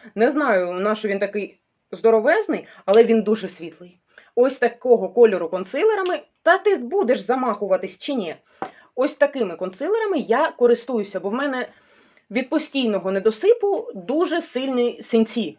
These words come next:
під очима. І мені ось такого кольору, в принципі, я думаю, має підійти. Тональний.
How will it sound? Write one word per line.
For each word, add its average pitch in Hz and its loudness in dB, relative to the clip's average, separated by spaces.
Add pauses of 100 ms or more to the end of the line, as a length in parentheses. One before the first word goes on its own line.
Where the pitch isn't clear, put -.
(100)
під 196 -4
очима. 175 -4 (680)
І 262 -2
мені 302 2 (360)
ось 262 0
такого 233 0
кольору, 415 4
в - -8
принципі, 311 -2
я 214 4
думаю, 330 -4
має 233 0
підійти. 196 -8 (460)
Тональний. 170 -2